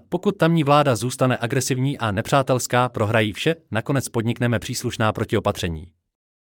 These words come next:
Maďarský premiér slíbil Bratislavě dodávku jedné miliardy metrů krychlových plynu ročně prostřednictvím tureckého proudu, na čemž se Fico už dříve dohodl v Turecku, jednal o této variantě i v Moskvě,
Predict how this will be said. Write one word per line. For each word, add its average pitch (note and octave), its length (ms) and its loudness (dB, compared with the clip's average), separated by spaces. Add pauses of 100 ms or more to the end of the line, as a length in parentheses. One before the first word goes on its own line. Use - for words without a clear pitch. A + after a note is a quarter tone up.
(680)
Maďarský C#3+ 440 2
premiér D#3 400 4
slíbil C#3+ 340 2
Bratislavě A#2+ 540 2
dodávku A#2+ 440 2
jedné A2 260 2
miliardy C3+ 500 2
metrů C3 260 0
krychlových - 480 -2
plynu D3+ 260 2
ročně C3+ 320 0
prostřednictvím C3 680 -2
tureckého A2 460 0
proudu, C3+ 420 0 (280)
na A2+ 100 0
čemž - 280 0
se G#2+ 120 0
Fico - 280 -2
už F#2+ 180 -6
dříve D#3 300 0
dohodl B2+ 300 2
v - 80 -6
Turecku, C#3+ 380 2
jednal B2+ 320 4
o A2+ 60 -4
této C#3 300 2
variantě C3 440 4
i G2+ 140 -8
v F#2+ 40 -8
Moskvě, C#3+ 420 0